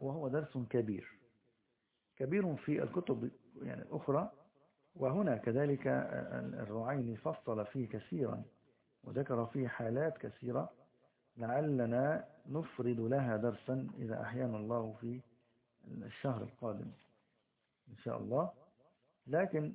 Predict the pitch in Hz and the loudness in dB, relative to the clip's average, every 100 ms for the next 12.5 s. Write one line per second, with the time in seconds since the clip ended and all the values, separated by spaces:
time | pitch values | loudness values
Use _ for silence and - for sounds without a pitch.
0 | - - 180 143 135 123 147 131 127 - | -2 0 4 4 4 4 4 4 2 2
1 | 123 120 135 131 113 104 110 110 107 - | 0 2 4 4 2 -4 -6 -6 -8 -6
2 | 110 123 127 135 156 - - _ _ _ | 0 4 6 4 0 -8 -20 _ _ _
3 | _ _ - 123 120 117 - - 127 - | _ _ -4 0 2 0 0 0 0 -2
4 | - 127 151 - _ _ _ _ _ _ | -6 -6 -6 -10 _ _ _ _ _ _
5 | _ _ _ _ _ _ _ _ _ _ | _ _ _ _ _ _ _ _ _ _
6 | 156 156 151 123 135 117 - 120 120 101 | -4 -2 0 2 0 0 0 0 0 -4
7 | 117 - _ _ _ _ _ _ _ 127 | -10 -18 _ _ _ _ _ _ _ -2
8 | 123 123 127 131 131 139 139 208 196 135 | 0 0 -2 -2 0 0 4 6 8 6
9 | 143 143 113 131 104 123 180 - - _ | 4 4 2 0 2 2 2 -4 -14 _
10 | _ _ 127 151 170 156 - _ _ _ | _ _ -2 0 0 -4 -8 _ _ _
11 | _ 123 113 110 151 120 110 120 127 131 | _ -8 -6 -4 -2 -2 0 2 0 -2
12 | 110 107 101 101 113 | -6 -6 -6 -6 -6